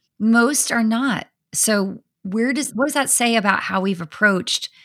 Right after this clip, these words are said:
generating the many hands that are gonna make the work lighter? You know, I have to take the responsibility as a teacher. I think we do, we have to take that and say, "Gotta go back to go forward, gotta,"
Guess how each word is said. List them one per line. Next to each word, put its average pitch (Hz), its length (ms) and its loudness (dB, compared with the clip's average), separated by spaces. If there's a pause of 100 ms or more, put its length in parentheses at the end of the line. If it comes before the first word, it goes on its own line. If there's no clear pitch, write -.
(200)
generating 185 840 0 (240)
the 196 80 2
many 202 240 4
hands 190 600 0
that 185 100 -2
are 180 60 0
gonna 170 180 0
make 165 220 0
the 170 100 -2
work 165 220 -2
lighter? 175 480 -2 (420)
You 190 160 4
know, 196 60 6
I 190 40 6
have 214 180 2
to 214 80 -4
take 208 180 0
the 208 80 0
responsibility 202 600 0
as 165 120 0
a - 20 -18
teacher. 190 520 -4 (160)
I 196 80 0
think 196 140 0
we 208 100 2
do, 214 160 -2
we 226 180 2
have 247 180 0
to 247 80 -6
take 226 260 -2
that - 260 0
and 165 140 0
say, 180 420 2 (400)
"Gotta 175 200 -2
go 170 140 2
back 196 260 2
to 233 100 -4
go 226 140 0
forward, 196 500 -4
gotta," 165 360 -4